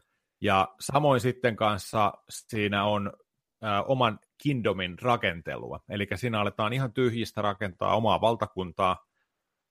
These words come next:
ja sinne tota pystyy, pystyy pistämään kauppoja,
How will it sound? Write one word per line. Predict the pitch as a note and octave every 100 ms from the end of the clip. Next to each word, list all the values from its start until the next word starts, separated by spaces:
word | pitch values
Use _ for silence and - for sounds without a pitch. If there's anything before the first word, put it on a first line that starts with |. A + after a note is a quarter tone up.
| _
ja | G2 F#2+ F#2+ - -
sinne | A2 A#2+ G#2+
tota | G2 G2 - G2 - _
pystyy, | - A#2 - A#2 G#2+ G2+ -
pystyy | C3+ - A#2+
pistämään | A2 A#2+ - G#2
kauppoja, | - C#3+ C3 - A2+ G#2+